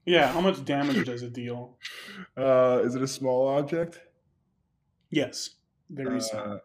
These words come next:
Speaker 2: yeah, yeah.
Speaker 1: Tiny, even.
Speaker 2: Uh, ooh, uh, three D eight bludgeoning.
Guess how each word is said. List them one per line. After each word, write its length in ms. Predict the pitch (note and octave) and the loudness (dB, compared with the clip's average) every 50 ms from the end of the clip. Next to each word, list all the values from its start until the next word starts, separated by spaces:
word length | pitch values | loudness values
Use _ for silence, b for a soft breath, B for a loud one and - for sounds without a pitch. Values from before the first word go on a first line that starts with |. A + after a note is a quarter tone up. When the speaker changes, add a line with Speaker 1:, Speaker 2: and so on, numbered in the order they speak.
| _ _ - | _ _ -4
Speaker 2:
yeah, 140 | F#2+ G#2 F#2+ | -4 -2 -2
yeah. 40 | - | 0
Speaker 1:
Tiny, 360 | - D#3+ D#3+ D#3+ D#3 C3+ A#2+ | 0 0 2 2 0 -2 -4
even. 480 | A2+ A2+ B2 B2 A#2 A2+ A2 A#2 A#2+ - _ _ _ _ _ _ | -4 -6 -8 -10 -10 -12 -14 -14 -16 -18 _ _ _ _ _ _
Speaker 2:
Uh, 360 | - G2+ G2+ G2+ G2+ G2+ F#2+ - - - - | -6 -2 -2 0 0 0 -2 -2 -4 -8 -8
ooh, 480 | - B2 D3 D#3+ D#3+ A#2 F#2+ - - - - - | -6 -4 -4 -2 -2 -2 -2 -2 -4 -8 -8 -4
uh, 180 | - G2 G2 | -2 0 0
three 240 | G2+ - - B2+ A#2+ | -2 -2 -2 0 0
D 160 | A2+ A2+ G#2+ G#2 | 2 2 2 2
eight 100 | F#2 F2 | 2 0
bludgeoning. 420 | G2+ F#2+ F#2 F#2 F2+ F2+ F#2+ - | 0 -2 -2 -2 -6 -6 -8 -10